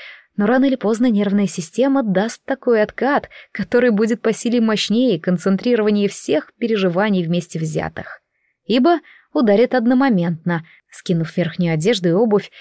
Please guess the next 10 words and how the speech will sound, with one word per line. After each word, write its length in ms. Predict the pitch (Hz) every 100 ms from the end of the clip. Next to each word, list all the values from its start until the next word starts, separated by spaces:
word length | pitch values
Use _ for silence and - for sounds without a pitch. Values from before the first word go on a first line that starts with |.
| -
я 120 | - 220
забралась 440 | 202 208 214 -
ногами 320 | 202 196 202
в 80 | -
кресло, 400 | 247 180 - 160
укутавшись 680 | 160 - - 196 - 190 -
в 40 |
мягкий 300 | 254 - 220
клетчатый 520 | - 214 - - 196
плед. 360 | 185 160 -